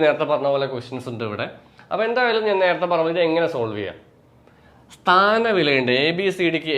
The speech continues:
എയുടെ സ്ഥാനവില ഒന്ന്, ബി രണ്ടാണ്, സി മൂന്നാണ്. ഇതുപോലെ A to Z, Z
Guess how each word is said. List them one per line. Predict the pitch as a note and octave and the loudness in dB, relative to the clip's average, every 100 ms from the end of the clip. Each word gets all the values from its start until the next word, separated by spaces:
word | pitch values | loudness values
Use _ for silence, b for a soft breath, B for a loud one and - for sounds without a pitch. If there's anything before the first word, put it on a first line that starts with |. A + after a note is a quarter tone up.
| C3+ | 2
എയുടെ | D#3 F3 F3+ F3 | 4 2 0 -2
സ്ഥാനവില | D3+ C#3+ D3 C#3+ C#3+ C3 B2 | 0 2 2 2 0 0 0
ഒന്ന്, | B2 B2 B2 - - A2+ | 0 -2 -2 -14 -18 -10
ബി | C3 D3+ C3+ | -6 -6 -4
രണ്ടാണ്, | B2 C3 B2+ A2+ G#2+ G#2+ - - | -2 -2 -2 -2 -4 -10 -18 -14
സി | B2+ C#3+ C3+ | -8 -6 -4
മൂന്നാണ്. | B2 C3+ C#3 A2+ G#2 G2+ - b b b | -4 -2 -2 -2 -4 -8 -16 b b b
ഇതുപോലെ | F3 G#3 G#3+ A3 A3 D#3 E3 | -2 2 4 4 2 2 2
A | F#3+ G3+ - | 2 0 -2
to | G#3 F3+ | -2 2
Z, | F3 D#3 D3+ C#3 A#2+ A#2+ | 2 4 4 4 4 2
Z | C#3+ C#3+ D3+ | 2 2 0